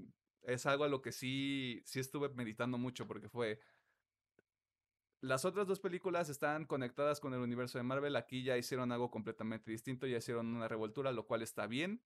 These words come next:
porque creo que va a construir también para la secuela de Doctor Strange.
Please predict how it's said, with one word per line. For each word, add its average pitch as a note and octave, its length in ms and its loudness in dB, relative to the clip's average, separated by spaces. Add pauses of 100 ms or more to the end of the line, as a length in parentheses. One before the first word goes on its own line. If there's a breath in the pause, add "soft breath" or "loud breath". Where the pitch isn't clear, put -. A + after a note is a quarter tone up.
(1040)
porque A#2 240 -2
creo B2 180 2
que C3+ 80 -2
va B2+ 100 4
a B2+ 60 -2
construir B2 440 0
también B2 260 0
para A2+ 160 4
la G#2+ 80 0
secuela A2 300 0
de A2 80 4
Doctor A2 280 -4
Strange. F3+ 440 -8